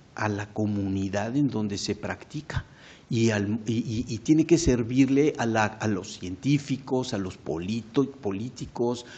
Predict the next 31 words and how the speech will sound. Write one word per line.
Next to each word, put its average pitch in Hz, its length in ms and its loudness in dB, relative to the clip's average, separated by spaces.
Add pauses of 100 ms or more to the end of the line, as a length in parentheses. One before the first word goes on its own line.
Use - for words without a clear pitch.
(160)
o 95 140 -2
a 98 80 0
los, 101 340 -4
este, 101 580 -2
humanistas, 107 840 0
a 110 80 -4
la 101 120 -2
gente 139 600 2 (260)
del 104 360 2
lugar. 113 680 0 (460)
Y 135 120 4
eso 185 200 2
no 180 220 4
se 160 220 2
logra 139 520 2
cuando 120 300 -4
la 117 100 0
filosofía 120 600 0
es 147 100 -6
un 151 160 2
mero 143 220 4
trasplante 127 840 -2
de, 120 260 4
eh, 104 380 0 (220)
importación 123 840 0
de 117 80 2
ideas, 120 580 0
traducción, 113 800 -2
etcétera, - 440 -4
etcétera, - 420 -2
¿sí? - 200 -10